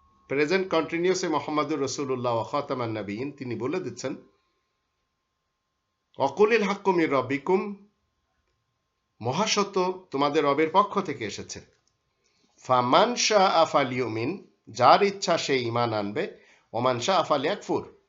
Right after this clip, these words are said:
যার ইচ্ছা সে অমান্য করবে। আস্তিক থাকা এবং নাস্তিক থাকা এটি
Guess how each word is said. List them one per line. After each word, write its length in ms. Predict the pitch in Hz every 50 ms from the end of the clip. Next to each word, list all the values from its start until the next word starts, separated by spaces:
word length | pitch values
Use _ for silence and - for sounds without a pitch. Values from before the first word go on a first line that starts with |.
| _ _ _ _ _ _ _ -
যার 240 | 98 127 139 147 156
ইচ্ছা 220 | 151 - - 151
সে 120 | 143 -
অমান্য 360 | 151 135 123 120 113 107 98 98
করবে। 540 | 95 95 85 - - 90 - - _ _ _ _ _ _ _ _ _ _ -
আস্তিক 520 | - 139 143 - - - - 240 240 -
থাকা 300 | - 208 202 202 208 196
এবং 240 | 185 180 180 165 160
নাস্তিক 480 | 147 139 131 - - - 185 - - -
থাকা 260 | 170 160 160 156 147
এটি 440 | 139 143 139 165 175 185 190 -